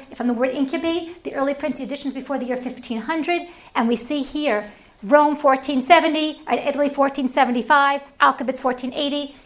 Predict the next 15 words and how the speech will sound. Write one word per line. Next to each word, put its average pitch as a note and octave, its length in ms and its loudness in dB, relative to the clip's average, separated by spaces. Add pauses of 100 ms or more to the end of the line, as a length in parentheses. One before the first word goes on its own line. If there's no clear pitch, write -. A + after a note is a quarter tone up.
(120)
It's G3+ 140 -4
there C#4+ 340 8
in E4+ 80 -2
the F4+ 60 -4
first. D4+ 500 -2 (380)
You C4 100 -4
could C4 140 -2
see D4+ 240 0
gr-, C4+ 160 0
graphically D4 600 4
in C4 60 2
the B3+ 80 4
middle C4+ 340 4
what's A3+ 200 -8
missing. G#3 400 -6